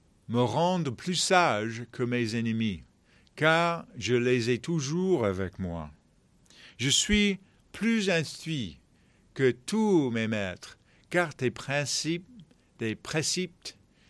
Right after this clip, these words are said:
sont l'objet de ma méditation. J'ai plus d'intelligence que les vaillards, car j'observe toutes, je observe tes ordonnances. »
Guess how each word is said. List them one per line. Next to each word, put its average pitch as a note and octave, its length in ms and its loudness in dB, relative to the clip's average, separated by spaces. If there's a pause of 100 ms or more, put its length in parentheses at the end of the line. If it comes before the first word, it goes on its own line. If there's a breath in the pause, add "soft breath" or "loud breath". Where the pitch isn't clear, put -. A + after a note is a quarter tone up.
(160 soft breath)
sont D3+ 460 0
l'objet C3+ 500 2
de C3 100 -2
ma A#2 180 0
méditation. G#2+ 760 -6 (720 soft breath)
J'ai A#2+ 160 -2
plus A#3 280 0
d'intelligence B2+ 1000 2 (440 soft breath)
que A#2+ 420 4 (220)
les A#2 120 0
vaillards, G#2 600 -2 (720 soft breath)
car B2 440 2 (140)
j'observe C3 840 -2 (400 soft breath)
toutes, F#3+ 480 -6 (340)
je A#2 380 0
observe A#2+ 840 0
tes C3 280 0
ordonnances. » G#2+ 720 -4